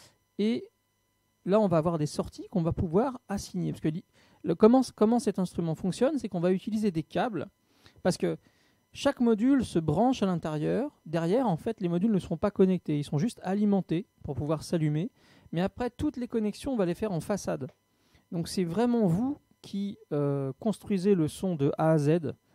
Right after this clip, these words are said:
vous allez partir de la source sonore, et généralement, le module final, ça va être le son qui va sortir vers les enceintes, vers votre carte son, et cetera. Donc là, ce qu'on va faire, c'est que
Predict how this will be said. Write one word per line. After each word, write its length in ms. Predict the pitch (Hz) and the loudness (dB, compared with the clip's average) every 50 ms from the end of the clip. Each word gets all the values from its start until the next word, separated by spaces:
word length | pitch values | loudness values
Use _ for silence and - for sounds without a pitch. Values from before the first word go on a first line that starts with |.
| _ - - 120 120 | _ -16 -14 -12 -10
vous 180 | 120 131 135 127 | -10 -8 -6 -4
allez 140 | 151 151 147 | -4 -4 -2
partir 300 | - 156 143 - - 151 | -4 -6 -8 -8 -10 -8
de 60 | 131 | -8
la 60 | 127 | -8
source 240 | - - - - - | -8 -8 -14 -16 -12
sonore, 420 | - 139 131 131 135 156 196 233 - _ _ _ - _ _ _ _ | -8 -4 -2 -2 -2 -2 -2 -4 -8 _ _ _ -20 _ _ _ _
et 280 | - 156 165 175 180 - _ _ _ _ - | -2 0 2 2 0 0 _ _ _ _ -6
généralement, 560 | 156 147 156 160 147 143 147 160 180 214 226 | -4 -2 0 2 2 2 2 4 4 4 4
le 80 | 202 | 4
module 300 | 165 156 160 147 160 156 | 4 2 0 -2 -2 -4
final, 360 | - - - 147 151 165 196 190 | -6 -6 -4 -2 0 0 0 0
ça 200 | - - 151 131 | -2 -2 -2 -2
va 80 | 139 | 0
être 240 | 151 160 - - 147 | -2 -2 -4 -6 -6
le 60 | 139 | -6
son 220 | 139 - - 180 165 | -6 -6 -6 -8 -6
qui 100 | - 147 | -4 -4
va 100 | 147 143 | -4 -4
sortir 380 | - - 135 - - 180 160 | -4 -6 -12 -8 -6 -6 -4
vers 120 | 143 135 135 | -4 -4 -4
les 160 | 139 131 143 | -4 -4 -4
enceintes, 520 | 139 127 - - 165 175 185 - - - _ _ - | -6 -6 -6 -6 -6 -6 -6 -8 -12 -20 _ _ -16
vers 280 | 175 147 127 135 131 123 | -14 -10 -8 -6 -6 -4
votre 300 | 123 123 - - 143 135 | -4 -6 -6 -6 -8 -8
carte 300 | - - 139 - - 143 | -8 -8 -12 -10 -10 -12
son, 240 | - - - 160 | -10 -8 -8 -8
et 60 | 151 - | -8 -8
cetera. 380 | - 143 - 143 131 127 - - _ _ _ - - - - - - _ _ - | -8 -10 -8 -8 -8 -8 -10 -12 _ _ _ -20 -20 -20 -20 -20 -20 _ _ 2
Donc 420 | 175 190 202 190 165 - - - - _ _ _ _ _ _ _ _ - | 6 6 6 6 4 2 -6 -20 -20 _ _ _ _ _ _ _ _ -10
là, 140 | - 185 214 | -6 -4 -4
ce 80 | - - | -4 -2
qu'on 120 | - 190 | -2 -2
va 100 | 175 165 | -2 -2
faire, 220 | 170 - 269 311 254 | -2 -4 -6 -6 -6
c'est 140 | - 214 | -8 -6
que 320 | - - 185 175 175 - | -2 0 0 2 0 0